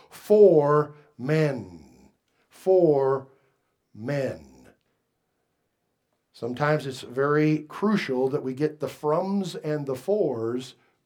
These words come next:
correct. "Taken from among men, but appointed for men." Taken in one sense by God's hand and now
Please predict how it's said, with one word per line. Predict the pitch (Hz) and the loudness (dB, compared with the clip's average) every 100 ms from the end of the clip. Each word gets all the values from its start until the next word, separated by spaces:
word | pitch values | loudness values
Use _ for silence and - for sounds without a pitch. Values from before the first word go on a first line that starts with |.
| _ | _
correct. | - 170 165 143 - _ - _ _ _ _ _ _ _ _ _ _ _ _ _ _ | -4 0 0 0 -4 _ -20 _ _ _ _ _ _ _ _ _ _ _ _ _ _
"Taken | - 170 160 143 | 0 0 0 -6
from | - 170 208 226 185 190 196 147 | -6 -2 2 4 4 2 -4 -2
among | 165 170 160 156 | 0 2 2 0
men, | 180 143 127 139 139 _ _ _ _ _ - | 0 0 -4 -8 -12 _ _ _ _ _ 2
but | 156 | 4
appointed | 147 - 180 175 175 156 - _ _ _ _ _ _ - | 4 2 -2 0 0 -4 -8 _ _ _ _ _ _ -12
for | 151 190 185 170 156 | -6 2 4 4 4
men." | 175 165 117 - - _ _ _ _ _ - - _ _ _ _ | 2 2 -2 -12 -20 _ _ _ _ _ -20 -20 _ _ _ _
Taken | - 226 247 196 | 6 8 8 2
in | 180 175 | 2 2
one | 202 202 | 2 2
sense | - 196 208 - | 0 0 0 0
by | 165 170 | 0 4
God's | 180 180 175 | 4 4 2
hand | 139 185 202 214 | -2 0 2 2
and | 180 | 2
now | 175 180 202 | 2 4 4